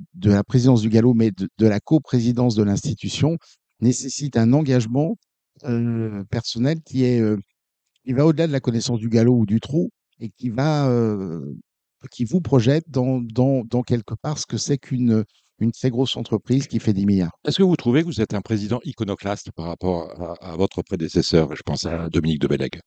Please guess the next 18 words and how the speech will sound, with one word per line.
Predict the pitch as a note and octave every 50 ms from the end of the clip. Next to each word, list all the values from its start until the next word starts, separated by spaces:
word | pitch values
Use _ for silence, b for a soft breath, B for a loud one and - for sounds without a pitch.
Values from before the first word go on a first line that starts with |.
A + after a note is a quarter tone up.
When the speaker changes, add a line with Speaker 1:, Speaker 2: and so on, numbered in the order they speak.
| _ _ _ _ _ _ _ _ _ _ - - - _ _ _
Speaker 1:
Profil | - B2 A#2+ - - C3 C3+ B2+
différent, | A2+ A#2 G#2+ - B2+ B2 A2 B2+ C#3+ D3+ D3+ D3+
génération | A2+ C3 B2+ A#2+ A#2 A2+ A2+ G#2+ - B2 A#2+
différente, | A2 A2 G#2+ - B2 A#2 G#2+ B2 C3+ C3+ B2
formation | - - A#2 G#2+ G#2+ A2 G#2 - - B2+ A#2
différente. | G#2+ G2+ G#2 - - A#2 G#2+ G2+ B2 C3 C3 C#3 C3+ - - -
Euh, | G#2 G#2 G#2 G#2 G2 - _ _ _ _ _ _ _ _ _ _ _ _
le | E2+ F#2 F#2+
seul | - - A#2+ A2
point | - - A#2+ A#2
commun, | A2 - B2 A#2 B2 B2+ C3 B2+
en | A#2+ A2+
fait, | - - A#2+ A2+ - _
que | - G#2+
nous | G2+ F#2+
avions, | G2+ G2 F2+ A2 B2+ B2+
c'est | A#2+ - B2 G#2+ G2
le, | G2 G2 G2 G2 F#2+ F#2+ F#2 F2+ F2